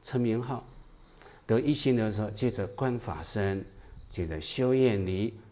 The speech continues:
同样的契入这个一行三昧。所以这个唯心是观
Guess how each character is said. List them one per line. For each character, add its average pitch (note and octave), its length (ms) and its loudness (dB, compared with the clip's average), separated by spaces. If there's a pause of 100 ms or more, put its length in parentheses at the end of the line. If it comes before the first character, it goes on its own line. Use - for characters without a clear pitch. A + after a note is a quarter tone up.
(100)
同 F#2+ 200 0
样 F#2+ 260 0
的 D2+ 180 -8 (220)
契 A2+ 260 -2
入 F#2+ 220 -2 (120)
这 - 180 -6
个 D#2+ 140 -6 (240)
一 - 60 -6
行 E2+ 220 -4
三 F2 220 -6
昧。 D#2+ 160 -10 (4000)
所 B2+ 200 6
以 G2+ 400 4 (760)
这 A2+ 200 2
个 F2 440 0 (360)
唯 C3+ 120 4
心 D3 220 2
是 C#3 180 0
观 F#2 320 0